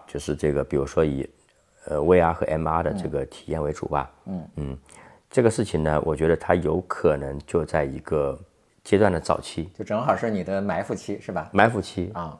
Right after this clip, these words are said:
Speaker 1: 对的，嗯。那么，因为这种设备的渗透率的提高，
Speaker 2: 嗯。
Speaker 1: 是一个确定会到来，但是你不知道以什么时点和什么速度、什么节奏到来的事情。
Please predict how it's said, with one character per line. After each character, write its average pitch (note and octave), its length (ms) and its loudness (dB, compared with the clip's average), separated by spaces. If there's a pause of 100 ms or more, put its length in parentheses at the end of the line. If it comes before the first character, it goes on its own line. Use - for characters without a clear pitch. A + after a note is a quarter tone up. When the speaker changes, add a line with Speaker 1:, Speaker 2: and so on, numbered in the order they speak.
Speaker 1:
对 F2+ 160 8
的， D2+ 180 0 (200)
嗯。 D2+ 260 -2 (540)
那 G#2+ 100 6
么， G2+ 240 10 (640)
因 B2 180 6
为 B2 180 12
这 E3 260 8
种 E2 200 2
设 A2 320 8
备 G#2 240 10
的 D2+ 220 2
渗 A#2+ 260 2
透 G#2 200 4
率 G2 160 0
的 D2+ 140 0
提 - 280 -12
高， F#2+ 380 4
Speaker 2:
嗯。 E2+ 160 -8 (840)
Speaker 1:
是 - 280 2
一 E2+ 180 2
个 F2+ 320 8 (580)
确 A#3 400 8
定 F2+ 240 2
会 D#2 220 0
到 D#2 180 4
来， C#2+ 240 -6 (500)
但 C#3+ 160 8
是 C3+ 120 -2
你 F#2+ 140 2
不 D3+ 200 2
知 D3 140 0
道 D3+ 180 10
以 E2+ 160 4
什 - 240 -2
么 F#2 140 0
时 - 240 -4
点 A#2+ 340 2 (600)
和 - 200 6
什 A#2 200 6
么 G2 120 6
速 D#3+ 300 4
度、 A#2+ 240 0
什 - 160 -4
么 A#2 100 0
节 F#2 240 0
奏 B2+ 160 4
到 D3 220 6
来 D#2 140 -2
的 D#2 80 -2
事 - 160 -12
情。 - 200 -14